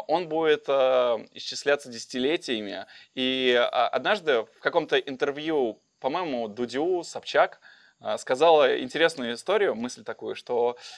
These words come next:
а, мы те люди, которые сами себя вырождают.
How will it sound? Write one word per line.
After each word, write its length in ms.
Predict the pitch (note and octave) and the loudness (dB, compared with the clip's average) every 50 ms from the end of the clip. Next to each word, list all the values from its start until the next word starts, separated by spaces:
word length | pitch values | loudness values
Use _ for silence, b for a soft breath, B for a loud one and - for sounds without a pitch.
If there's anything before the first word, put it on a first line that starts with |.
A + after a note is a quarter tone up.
| B B B | B B B
а, 260 | A2+ A2 A2+ A2 - - _ _ | 0 0 2 0 -2 -6 _ _
мы 200 | - D3 E3 F#3 | -10 -6 -6 -2
те 120 | F3 - | 0 2
люди, 220 | E3+ F3 A#3 G#3+ G3 | 2 4 2 2 0
которые 360 | - C3+ B2+ - C#3+ C#3+ C#3 | 0 0 0 0 2 0 2
сами 260 | - - E3+ F3 D#3 | 2 0 0 0 -2
себя 240 | C#3 - B2 C3+ D3 | -6 -2 2 2 2
вырождают. 840 | B2+ A2+ G#2 B2+ C3 A#2+ B2 A#2 A2+ A#2+ A2+ G2+ F#2 - - _ | 2 2 2 4 6 4 4 2 2 2 2 4 2 0 -6 _